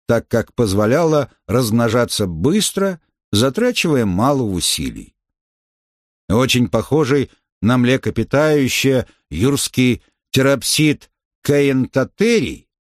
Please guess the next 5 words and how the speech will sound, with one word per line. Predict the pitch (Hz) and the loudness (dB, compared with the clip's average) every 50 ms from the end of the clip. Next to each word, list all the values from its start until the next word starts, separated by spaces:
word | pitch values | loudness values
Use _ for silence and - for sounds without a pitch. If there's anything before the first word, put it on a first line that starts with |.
| _ _ _ _ _ _ - | _ _ _ _ _ _ -2
один | 104 135 170 247 247 269 | 0 0 2 4 4 2
из | 254 - | 2 0
самых | - - 254 262 262 269 226 - - | 0 0 0 2 2 0 -2 -2 -4
последних | - 143 120 - - 95 113 139 147 156 160 135 - | -4 -2 -2 -2 -2 -2 0 0 0 0 -2 -2 -2
терапсид, | - - 120 120 120 117 - - - - 64 - - _ | -2 -2 0 0 0 -2 -2 -4 -6 -6 -8 -10 -14 _